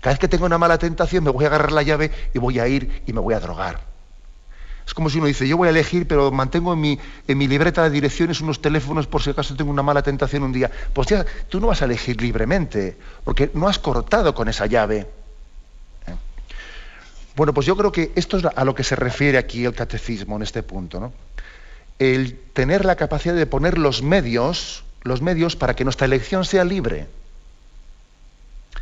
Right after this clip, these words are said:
De lo contrario, nuestra elección va a ser esclava.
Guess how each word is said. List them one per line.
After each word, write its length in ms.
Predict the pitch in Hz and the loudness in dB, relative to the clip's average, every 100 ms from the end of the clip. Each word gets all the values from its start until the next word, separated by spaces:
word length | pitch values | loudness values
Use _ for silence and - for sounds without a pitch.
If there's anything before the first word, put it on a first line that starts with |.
| - - - - - | -12 -16 -20 -10 0
De 80 | 120 | 0
lo 100 | 120 | 2
contrario, 320 | 127 190 127 | 0 0 0
nuestra 240 | 185 - | 0 0
elección 380 | 160 147 170 160 | 0 0 0 0
va 40 | 151 | 0
a 20 | |
ser 180 | 165 151 | 0 -2
esclava. 640 | - - 143 120 95 | -2 0 2 2 -2